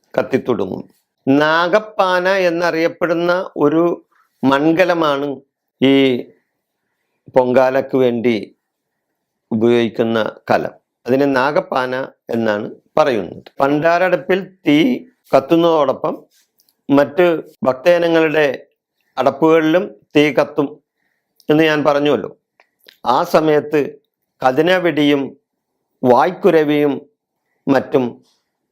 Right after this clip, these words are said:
മുഴങ്ങി അന്തരീക്ഷം ഒരു ദേവിയുടെ ഒരു ചൈതന്യപ്രഭ മൊത്തം ആ അന്തരീക്ഷത്തിൽ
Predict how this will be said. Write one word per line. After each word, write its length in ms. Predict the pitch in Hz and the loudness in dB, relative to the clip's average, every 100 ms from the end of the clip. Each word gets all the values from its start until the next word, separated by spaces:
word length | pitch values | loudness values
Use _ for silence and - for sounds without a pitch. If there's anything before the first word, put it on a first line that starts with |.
| _ - | _ 0
മുഴങ്ങി 380 | 135 143 156 202 220 - _ 131 | 4 4 2 0 -4 -16 _ -2
അന്തരീക്ഷം 640 | 143 165 165 156 - 143 127 - _ _ 135 | 0 2 2 0 0 -2 -4 -12 _ _ 0
ഒരു 160 | 139 135 - - _ _ _ _ _ _ _ _ _ _ _ _ _ 123 | 2 0 -4 -14 _ _ _ _ _ _ _ _ _ _ _ _ _ 2
ദേവിയുടെ 540 | 139 160 170 165 160 147 - - 147 | 2 4 2 2 2 0 -6 -2 0
ഒരു 160 | 143 143 139 - - | 2 0 -2 -10 0
ചൈതന്യപ്രഭ 920 | 120 135 143 165 170 175 147 160 143 143 131 - _ _ _ _ _ 127 | 2 2 0 0 2 0 -2 -2 0 -2 -4 -10 _ _ _ _ _ 0
മൊത്തം 380 | 131 131 - 180 180 - 143 156 | 0 -2 -4 -4 -4 -6 -2 -2
ആ 20 | 190 - _ _ _ _ 127 | -4 -8 _ _ _ _ -2
അന്തരീക്ഷത്തിൽ 680 | 135 147 147 131 147 127 | 0 0 0 -2 -2 -2